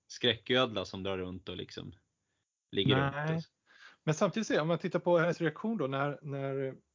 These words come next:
Speaker 2: det är väl Trymskvida, i Trymskfädet, eh, när
Speaker 1: Mm.
Speaker 2: det är Tors hammare som har hamnat då nere
Speaker 1: Men jag, jag tänkte, jag
Speaker 2: hos
Speaker 1: går in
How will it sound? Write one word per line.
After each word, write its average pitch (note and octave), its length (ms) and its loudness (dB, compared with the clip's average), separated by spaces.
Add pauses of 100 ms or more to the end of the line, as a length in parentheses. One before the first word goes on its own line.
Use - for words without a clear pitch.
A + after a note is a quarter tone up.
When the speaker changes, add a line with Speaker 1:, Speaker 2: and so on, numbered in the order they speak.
(100)
Speaker 2:
det D3 140 -4
är F3 40 2
väl E3 160 -2
Trymskvida, D3 760 -2 (720)
i - 20 -12
Trymskfädet, C3+ 880 -4 (300)
eh, C#3+ 160 -6
när C3 380 2
Speaker 1:
Mm. C3 120 -2 (560)
Speaker 2:
det C#3 60 6
är C3+ 100 4
Tors D#3+ 720 2
hammare C#3+ 500 2
som D3 160 2
har C3 60 4
hamnat A#2 560 0
då A#2+ 200 -4
nere B2 220 -2
Speaker 1:
Men B2+ 80 6
jag, A#2+ 340 2
jag D#3 140 2
tänkte, G3 260 2
jag E3+ 200 6
Speaker 2:
hos E3 80 -2
Speaker 1:
går G3 100 6
in F#3+ 220 2